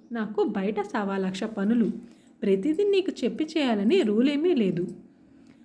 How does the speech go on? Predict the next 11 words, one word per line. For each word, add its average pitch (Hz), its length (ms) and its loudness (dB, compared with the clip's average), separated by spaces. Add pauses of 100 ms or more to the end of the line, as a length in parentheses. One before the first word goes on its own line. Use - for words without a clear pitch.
(160)
అనగానే 269 500 2
భానుకి 214 580 0
చాలా 247 440 -2
బాధ 233 300 2
వేసింది. 180 540 -4 (560)
మనసులో 311 480 2
తనకి 247 400 2
వర్క్ 214 360 -2
టెన్షన్ 302 340 -2
ఏమైనా 220 460 2
ఉందేమో. 202 600 2